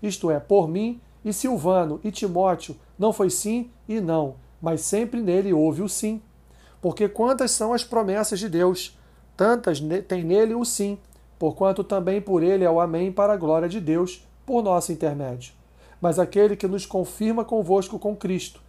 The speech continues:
e nos ungiu é Deus, que também nos selou e nos deu o penhor do Espírito em nosso coração.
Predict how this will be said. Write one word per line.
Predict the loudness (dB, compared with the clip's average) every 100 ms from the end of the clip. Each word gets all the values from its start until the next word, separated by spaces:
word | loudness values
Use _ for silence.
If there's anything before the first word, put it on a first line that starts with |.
| -20 -6
e | -2
nos | 0 0
ungiu | 0 -2 -2 -2 -2 -4 -6
é | -4
Deus, | 0 0 -2 -6 -18 -20 -14
que | -8 -4
também | -4 -2 0
nos | 0 0
selou | 0 0 6 6 4 -4 -14 -4
e | -2
nos | 0 2
deu | 4 4
o | 4
penhor | 0 2 2
do | 4 2
Espírito | 0 0 0 0 -2
em |
nosso | 0 0 -2
coração. | -2 0 0 -2 -2 -2